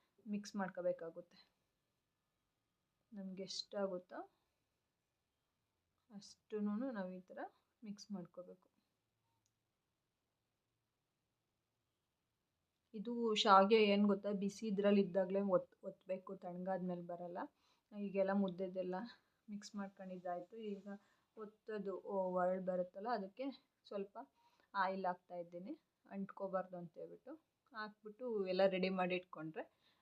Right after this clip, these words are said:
ಬೇಗ ಒತ್ಬಿಡ್ಬೇಕು, ಇಲ್ಲಾಂದರೆ ತಣ್ಣಗಾಗ್ಬಿಟ್ರೆ ಒತ್ತೋದಕ್ಕೆ ತುಂಬಾ ಕಷ್ಟ ಆಗ್ಬಿಡುತ್ತೆ. ಒಬ್ರು ಮುದ್ದೆ ಮಾಡಿಕೊಟ್ರೆ ಒಬ್ರು ಒತ್ತರಿದ್ರೆ ಬೇಗನೆ ಆಗುತ್ತೆ, ಒಬ್ಬರೇ ಮಾಡ್ಕೊತೀವಿ ಅಂದರೆ ಬೇಗ ಮುದ್ದೆ ತಣ್ಣಗಾಗುತ್ತೆ, ಒತ್ತಕ್ಕೆ ನಿಜವಾಗ್ಲೂ ತುಂಬಾ ಕಷ್ಟ ಆಗ್ಬಿಡುತ್ತೆ.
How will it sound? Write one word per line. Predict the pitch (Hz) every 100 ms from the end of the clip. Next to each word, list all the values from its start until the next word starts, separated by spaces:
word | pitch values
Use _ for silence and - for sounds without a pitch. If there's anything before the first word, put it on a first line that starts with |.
| -
ಬೇಗ | 208 214 220
ಒತ್ಬಿಡ್ಬೇಕು, | 214 - 196 190 190
ಇಲ್ಲಾಂದರೆ | 196 202 220
ತಣ್ಣಗಾಗ್ಬಿಟ್ರೆ | 185 180 190 185 170 170 208 226 190 175
ಒತ್ತೋದಕ್ಕೆ | 175 - 190 196 -
ತುಂಬಾ | 180 175 180 202 160
ಕಷ್ಟ | - 196
ಆಗ್ಬಿಡುತ್ತೆ. | 185 175 170 165 214 277 _ _ _ _
ಒಬ್ರು | 214 202 214 226 214 208 - _ _
ಮುದ್ದೆ | 220 185 214
ಮಾಡಿಕೊಟ್ರೆ | 214 196 202 196 233
ಒಬ್ರು | 233 196 190
ಒತ್ತರಿದ್ರೆ | 185 - 196 180 185 202
ಬೇಗನೆ | 190 185 185 180
ಆಗುತ್ತೆ, | 165 175 202 220 185
ಒಬ್ಬರೇ | 175 208
ಮಾಡ್ಕೊತೀವಿ | 208 196 202 190 190 185
ಅಂದರೆ | 190 185
ಬೇಗ | 180 190 185
ಮುದ್ದೆ | 175 202 202
ತಣ್ಣಗಾಗುತ್ತೆ, | 180 180 185 175 - 285 - _ _ _ _ -
ಒತ್ತಕ್ಕೆ | 196 - 220 214 202
ನಿಜವಾಗ್ಲೂ | 180 208 208 208
ತುಂಬಾ | 196 185 185 202 214 208
ಕಷ್ಟ | 196 - 190
ಆಗ್ಬಿಡುತ್ತೆ. | 185 180 170 -